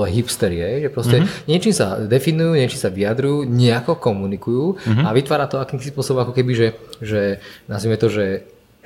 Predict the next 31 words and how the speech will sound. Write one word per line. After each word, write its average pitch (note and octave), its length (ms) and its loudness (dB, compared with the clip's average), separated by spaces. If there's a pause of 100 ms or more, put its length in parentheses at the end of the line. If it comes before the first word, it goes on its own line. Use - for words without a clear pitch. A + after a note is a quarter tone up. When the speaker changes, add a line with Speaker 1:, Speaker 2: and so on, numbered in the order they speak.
(420)
Speaker 1:
ty - 80 -14
keď - 80 -2
si C3 140 0
vyberieš D3+ 280 2
životný D3+ 300 4
štýl, D#3+ 400 0
tak C3 160 -6
potom A#2+ 320 -2
šetríš F#3+ 560 0
čas D3+ 400 0
a - 160 -8
kognitívnu C#3 480 -4
energiu B2 480 -2
na A#2+ 80 -4
iné E3 240 2
veci, A#2 240 2
ktoré C3+ 240 0
sú - 80 -6
mimo D3+ 240 4
tohto A#2 240 0
životného G#2+ 400 0
štýlu. G2 160 -6
Čiže A2+ 220 -2
istým D3+ 260 -2
spôsobom C#3+ 320 2
je B2+ 80 2
to B2 80 -8
taká, A#2+ 240 -2
ako - 160 -16
keby, A#2 180 -6
že G#2+ 140 0